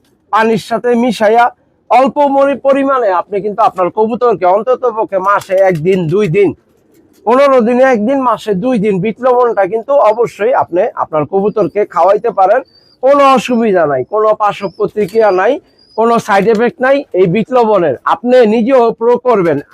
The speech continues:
এখন যেহেতু রমজান মাস, ইফতারির পরে দেখবেন অনেকের কিন্তু বদহজম হয়। আপনি একটু যদি বিট লবণ মুখে দেন আলতো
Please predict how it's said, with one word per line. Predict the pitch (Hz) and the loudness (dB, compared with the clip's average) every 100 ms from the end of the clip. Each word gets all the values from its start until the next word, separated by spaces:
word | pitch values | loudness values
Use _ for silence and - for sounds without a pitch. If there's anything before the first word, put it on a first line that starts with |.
| 185 | -2
এখন | 185 220 202 | -2 -2 -2
যেহেতু | 220 226 | -2 0
রমজান | 214 220 233 226 | 0 0 0 0
মাস, | 190 190 190 _ _ _ | 0 -2 -2 _ _ _
ইফতারির | - 233 - 214 208 208 | -4 -4 0 0 2 0
পরে | 233 226 214 | -2 0 0
দেখবেন | 208 185 202 | 0 0 0
অনেকের | 196 202 190 185 | 0 -2 -2 -4
কিন্তু | 185 185 185 | -4 -6 -2
বদহজম | 185 170 160 143 147 | -2 0 -2 -2 -2
হয়। | 139 | -2
আপনি | 131 147 - | -2 -4 -2
একটু | 226 - - 214 | -4 -4 -2 0
যদি | 185 202 214 | 2 0 0
বিট | 202 - | -2 -2
লবণ | 220 208 208 196 | -2 0 0 -2
মুখে | 202 - 175 | -4 -2 -4
দেন | 170 202 220 _ _ _ - | -2 -4 -4 _ _ _ -4
আলতো | 170 165 | -2 0